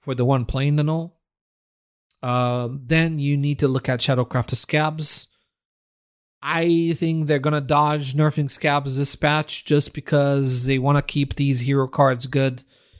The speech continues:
for, uh, at least the rest of this expansion,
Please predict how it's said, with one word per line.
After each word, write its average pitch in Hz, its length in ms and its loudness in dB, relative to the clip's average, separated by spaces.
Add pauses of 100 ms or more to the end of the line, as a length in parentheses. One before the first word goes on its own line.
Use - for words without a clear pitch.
(320)
for, 123 720 -2
uh, 131 40 -6 (100)
at 131 180 -6
least 156 340 0
the 143 100 0
rest 143 260 0
of 147 80 -2
this 131 200 0
expansion, 180 840 -2